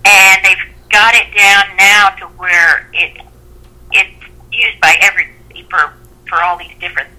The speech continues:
reasons that they use it for. Uh, it is decimating the world population of donkeys.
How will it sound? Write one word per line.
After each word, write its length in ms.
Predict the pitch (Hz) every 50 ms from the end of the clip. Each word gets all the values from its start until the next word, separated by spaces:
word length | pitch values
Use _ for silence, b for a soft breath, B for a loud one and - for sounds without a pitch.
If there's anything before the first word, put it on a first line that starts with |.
| - - 165 - - - - - -
reasons 340 | 196 214 202 - 180 175 - -
that 100 | 156 -
they 80 | 175 160
use 220 | 160 165 - -
it 100 | - - - -
for. 260 | - 147 143 - - B B B B B B B B B B B B - -
Uh, 500 | 208 202 196 190 190 180 175 170 147 - - - - - - - - - - - - - - - - - - -
it 240 | - 247 254 240 233
is 200 | 233 214 - - 214
decimating 640 | 214 202 208 - - 196 185 180 180 175 175 170 170 175 175 - - - -
the 440 | - - 185 175 160 160 151 - 185
world 240 | 190 190 190 190 -
population 640 | - 190 180 175 180 170 170 165 165 165 - - 165
of 140 | - - -
donkeys. 360 | 151 135 151 151 - -